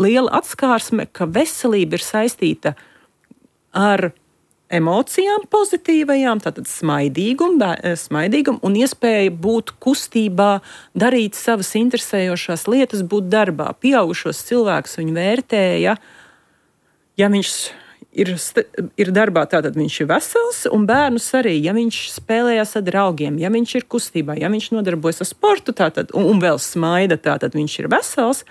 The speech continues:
bet tikko seja ir neitrālāka vai pat bēdīga, un viņš ir kaut kur attēlots nost no citiem cilvēkiem, tad viņš tiek klasificēts kā, nu, ka viņam kaut kas nav kārtībā. Ne jau uzreiz, ka slims, bet, nu, mazāk vesels, jo ir kaut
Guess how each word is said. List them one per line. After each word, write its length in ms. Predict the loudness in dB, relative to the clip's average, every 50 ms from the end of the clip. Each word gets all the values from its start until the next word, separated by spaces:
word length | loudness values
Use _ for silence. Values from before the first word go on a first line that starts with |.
| -20 -20 -20 -20 -20 _ _
bet 180 | -4 -4 -2 -2
tikko 280 | -2 -2 0 0 0
seja 340 | 0 2 2 2 2 2 2 0
ir 120 | 0 0
neitrālāka 1120 | 0 0 2 2 2 0 0 0 0 2 2 2 2 2 2 2 2 0 -2 _ -6 -8 -6 _ -6
vai 120 | -6 -6
pat 240 | -4 -6 -8 -10 -10
bēdīga, 880 | -6 -2 0 2 2 2 2 0 -2 -2 -2 -4 -6 -6 -2 -2 -2 -2 -2 _ _ _ _ _ -4
un 120 | -2 0 2
viņš 220 | 2 2 0 0 -2
ir 120 | -2 -2 0
kaut 220 | -2 -2 -2 0
kur 140 | -2 0 0
attēlots 640 | -2 -2 -2 0 0 0 0 -2 -4 -6 -8 -6 -4
nost 540 | 0 0 2 2 2 2 0 -4 -8 -8 -6 -6
no 80 | -6
citiem 440 | -4 -4 -6 -6 -4 -6 -6 -6 -6
cilvēkiem, 560 | -4 -2 -2 0 0 -2 -2 -4 -6 -8 -8 -4
tad 160 | 0 2 2
viņš 180 | 2 2 0 -2 -4
tiek 180 | -4 -4 -4
klasificēts 680 | -4 -4 -2 -2 -4 -8 -12 -10 -4 -2 -2 -2 -2 -4 -4
kā, 160 | -2 -2 -2 -4 -6 -18 _ _ _ _ _ _
nu, 120 | -2 -2 0
ka 180 | 0 0 2
viņam 260 | 4 4 4 4 4 4
kaut 240 | 2 2 2 2
kas 160 | 0 -2 0 2
nav 160 | 2 2 0 0
kārtībā. 640 | 0 2 2 2 2 0 -2 -6 -8 -6 -6 -4 -2
Ne 140 | 0 2 2
jau 140 | 2 0 -2 -4 -6 -8
uzreiz, 420 | -6 -4 -2 0 0 0 0 0 -2
ka 140 | -6 -10 -10
slims, 500 | -6 -2 0 2 2 2 0 -2 -6 -6 -4
bet, 200 | -4 -2 0 2 2
nu, 100 | 2 0 -4 _ _ _ _ _ _ _ _ _ _ _ _ 0
mazāk 420 | 2 2 4 4 2 2 2 0 0
vesels, 480 | -2 0 -2 -2 -4 -4 -6 -6 -4 -2
jo 80 | 0 0
ir 140 | 0 0 0
kaut 180 | 0 0 0